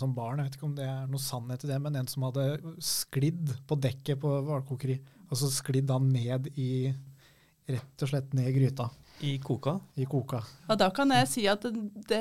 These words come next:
Speaker 3: det stemmer dessverre. Det, det skjedde ved flere, flere tilfeller, og jeg vet jeg har lest om tilfeller hvor de da, da var det jo selvfølgelig om å gjøre å få, få dem opp igjen, men det er klart, da,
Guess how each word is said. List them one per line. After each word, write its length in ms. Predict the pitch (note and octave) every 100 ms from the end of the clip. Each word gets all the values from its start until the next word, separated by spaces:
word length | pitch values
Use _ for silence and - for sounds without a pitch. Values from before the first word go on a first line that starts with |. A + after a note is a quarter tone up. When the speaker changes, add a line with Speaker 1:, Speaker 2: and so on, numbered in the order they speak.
| A3
Speaker 3:
det 80 | A3
stemmer 400 | - C#4 G3 E3+
dessverre. 400 | F#3+ - F#3 F3
Det, 220 | D4+ G#3+ A#3 A3+
det 80 | A3+
skjedde 300 | - A#3 G#3+
ved 220 | B3 G#3 A3
flere, 380 | G#3+ E3+ F#3 G3 F#3 - _ - - _
flere 440 | - A#3 F3 F3+ G#3+ A3+ A3
tilfeller, 560 | A3 E3+ F#3 F#3+ E4 D#4
og 100 | B3+
jeg 140 | B3
vet 180 | G3+ F#3
jeg 80 | A#3+
har 140 | B3
lest 260 | G#3 E3+ -
om 80 | G#3+
tilfeller 540 | A#3 F3+ E3+ G3 F#3+
hvor 100 | G3+
de 80 | G3+
da, 140 | F#3 F#3 F3 _ _ _ _ _
da 140 | B3+
var 140 | B3 G3
det 80 | G#3+
jo 80 |
selvfølgelig 280 | C4+ A#3 G#3+ F#3
om 100 | F#3
å 80 |
gjøre 220 | G3+ F3+ F#3+
å 80 |
få, 120 | - D#3+ E3+
få 160 | E3+ F3+
dem 160 | F#3
opp 220 | E3+ -
igjen, 180 | A3 A3
men 160 | G#3+ G3+
det 140 | F#3+
er 20 | F#3
klart, 260 | - - -
da, 160 | B3+ F#3